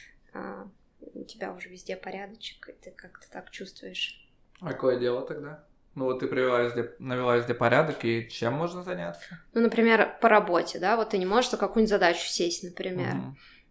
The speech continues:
Speaker 1: И я часто замечала, что вот, например, у меня, ну, щас же мы из дома работаем, да, вокруг, например, там
Speaker 2: Мгм.
Speaker 1: бардак,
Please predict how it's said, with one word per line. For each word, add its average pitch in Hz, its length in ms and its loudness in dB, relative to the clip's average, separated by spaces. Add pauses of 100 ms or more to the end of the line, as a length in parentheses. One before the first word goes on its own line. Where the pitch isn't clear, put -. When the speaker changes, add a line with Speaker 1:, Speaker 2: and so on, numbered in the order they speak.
(140)
Speaker 1:
И - 80 -6 (260)
я 175 220 -4
часто 190 400 -2
замечала, 208 600 0
что - 400 -6
вот, 185 180 -6
например, 185 440 -6
у 180 40 -8
меня, 175 480 -12 (460)
ну, 185 100 -12
щас 190 200 -4
же - 100 -4
мы 175 80 -8
из 170 100 -14
дома 254 260 2
работаем, 180 480 -6
да, 214 240 -8 (180)
вокруг, 196 480 -2
например, 180 460 -10
там 180 160 -12
Speaker 2:
Мгм. - 80 -6
Speaker 1:
бардак, 202 420 -2